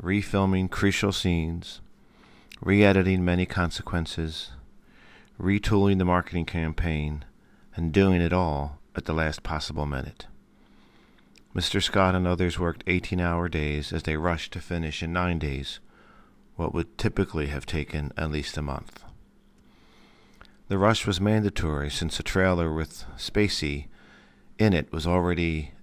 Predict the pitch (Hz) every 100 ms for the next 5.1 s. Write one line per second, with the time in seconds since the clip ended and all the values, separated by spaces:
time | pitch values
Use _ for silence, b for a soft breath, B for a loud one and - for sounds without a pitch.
0 | - 85 78 82 87 82 82 - 80 76
1 | 78 76 69 78 71 - - - - -
2 | - _ _ _ _ _ _ _ _ -
3 | - b b b b - 82 87 95 87
4 | 80 90 87 85 85 76 - 85 82 78